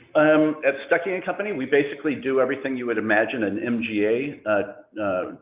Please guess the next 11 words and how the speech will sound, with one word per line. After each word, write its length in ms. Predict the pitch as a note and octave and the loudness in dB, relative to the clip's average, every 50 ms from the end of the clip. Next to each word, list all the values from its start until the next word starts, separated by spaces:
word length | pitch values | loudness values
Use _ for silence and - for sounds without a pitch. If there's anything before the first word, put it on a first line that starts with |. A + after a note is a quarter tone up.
| _ _ _ | _ _ _
to 80 | - B2+ | -6 -2
do. 360 | A2+ A2+ A#2 C3 E3 G3+ G3 - - - _ _ _ _ _ _ _ _ _ _ _ _ _ | 2 4 4 4 4 2 -2 -8 -16 -20 _ _ _ _ _ _ _ _ _ _ _ _ _
We 560 | F#2+ G#2+ B2 A#2+ A#2+ A#2 G#2+ - - - - _ _ _ _ _ _ _ _ _ _ _ _ | -4 -2 0 2 2 0 0 -2 -6 -14 -20 _ _ _ _ _ _ _ _ _ _ _ _
create 480 | - - - D3 C3+ C3+ D3 D#3+ D#3 D#3 | -6 -2 2 2 4 6 6 4 4 2
the 80 | D#3+ - | -2 -2
program 540 | - - C#3 C#3+ C#3+ D#3+ E3 E3+ F3 D#3+ | -2 -2 -2 -2 -2 -2 -2 -2 -2 -2
if 80 | A#2 G2 - - | -4 -6 -4 -2
there 380 | A2+ A2+ A2+ A2 A2 G#2+ - A2 | 0 2 2 2 2 0 -2 -2
is 180 | A2 G#2+ G#2 - G#2+ A2 | -2 -2 -2 -4 -4 -2
no 160 | A2 A2+ A#2 | -2 -2 -2
pri-, 320 | A#2 - A#2+ A2+ A2+ A#2 | -2 -2 -2 0 0 -2